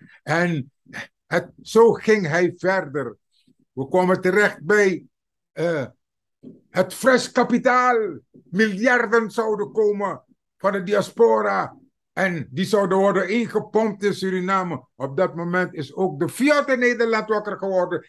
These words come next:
en is op zoek gegaan. En u bent getuige, u hebt het gelezen in de krant. Er zijn nog een aantal onderzoeken bezig. Maar weet u hoeveel miljoen er al is gevangen?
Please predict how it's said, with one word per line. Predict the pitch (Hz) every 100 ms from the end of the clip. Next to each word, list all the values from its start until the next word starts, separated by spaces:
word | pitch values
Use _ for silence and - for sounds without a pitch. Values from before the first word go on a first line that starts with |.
| -
en | 190
is | 214 202
op | 190 196
zoek | 233 -
gegaan. | 190 190 170 135 _
En | 170 180 185
u | 208 170
bent | 202 196
getuige, | 196 180 220 226 202
u | 202
hebt | 185 175
het | 165
gelezen | - 165 190 175 175
in | 165
de | 160
krant. | 165 233 233 196 _ _ _
Er | 127 120
zijn | - 226 214
nog | 202
een | 185 -
aantal | - 254 294 285 254 - 262 247
onderzoeken | 214 233 226 202 175 202 202
bezig. | 220 220 170 156 -
Maar | 156 165
weet | 208 208
u | 190
hoeveel | 185 208 - 196 196 160 - _
miljoen | - 185 220 208 185 196 285 269 190 117 _ _ -
er | 175 170
al | - 156 165 -
is | - 175 - _ _
gevangen? | - 170 - - 226 320 208 185 202